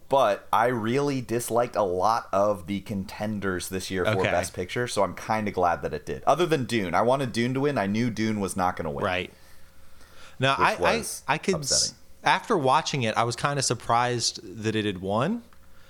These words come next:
Speaker 2: 'Cause
Speaker 1: Yeah.
Speaker 2: not that it was bad or anything. I just, what I said was it felt like the pinnacle,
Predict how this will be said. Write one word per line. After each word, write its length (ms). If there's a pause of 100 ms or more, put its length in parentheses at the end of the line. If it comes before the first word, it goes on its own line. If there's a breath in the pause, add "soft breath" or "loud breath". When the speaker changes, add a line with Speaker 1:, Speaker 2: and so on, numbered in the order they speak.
(440 soft breath)
Speaker 2:
'Cause 320
Speaker 1:
Yeah. 60
Speaker 2:
not 220
that 100
it 80
was 160
bad 320
or 100
anything. 380
I 140
just, 340 (800 loud breath)
what 180
I 140
said 200
was 160
it 300
felt 200
like 280
the 600 (800)
pinnacle, 880